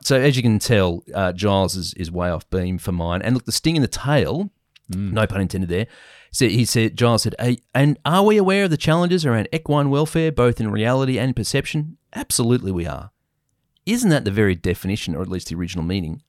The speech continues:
Speaker 1: of the word woke? Being awake to the zeitgeist, not necessarily
Speaker 2: Wow.
Speaker 1: doing anything about it.
Speaker 2: Giles.
Speaker 1: Giles. Yellow card.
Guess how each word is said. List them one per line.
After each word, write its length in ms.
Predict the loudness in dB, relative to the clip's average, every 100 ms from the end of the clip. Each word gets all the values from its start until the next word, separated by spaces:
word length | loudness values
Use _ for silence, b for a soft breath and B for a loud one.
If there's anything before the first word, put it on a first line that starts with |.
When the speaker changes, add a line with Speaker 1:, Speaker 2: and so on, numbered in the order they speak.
| _
Speaker 1:
of 120 | -8
the 80 | -2
word 200 | -2 -2
woke? 320 | -4 -8 -12 _ _ _ _ _ _
Being 200 | -2 2 2
awake 360 | 2 -2 -6 _ _
to 80 | -10
the 80 | -6
zeitgeist, 640 | -4 -6 -6 -10 -10 -14 -4
not 180 | -2 -2
necessarily 340 | -4 -2 -2
Speaker 2:
Wow. 40 |
Speaker 1:
doing 260 | -2 -4 -4
anything 180 | -6 -8
about 320 | -6 -6 -8
it. 80 | -12
Speaker 2:
Giles. 600 | -10 -8 -8 -10 -12 -14 -8
Speaker 1:
Giles. 520 | -2 0 0 -2 -8 -14 -20 _
Yellow 260 | 0 2 2
card. 380 | 2 0 0